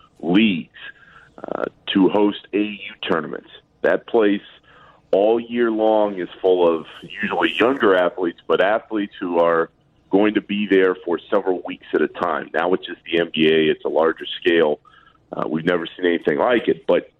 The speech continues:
given the options and given what the league was able to do in this amount of time, I believe that for the players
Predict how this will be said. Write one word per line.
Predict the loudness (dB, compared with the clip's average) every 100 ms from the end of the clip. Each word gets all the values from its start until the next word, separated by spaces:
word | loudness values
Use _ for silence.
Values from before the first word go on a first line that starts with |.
| _ _
given | 0 0 0 -2 -4 -8 -18 _ _ -4
the | -2 0
options | 0 0 -6 -10 -12 -16 -20 _ -20 -20 -20 -2
and | 0 0 0
given | 2 2 2 0 2
what | 0 2
the | -2
league | 2 2 2
was | 2 2 4
able | 2 2 -2 -6
to |
do | 0 4 4 4
in | 2 2
this | 2 2
amount | 0 0 0 0 -2
of | -6
time, | -6 -2 0 -2 -6 -16 _ _ _ _ -2
I | -2
believe | 2 2 2 2 0 0
that | -2 2
for | 0
the | 0
players | -6 0 2 4 2 2 0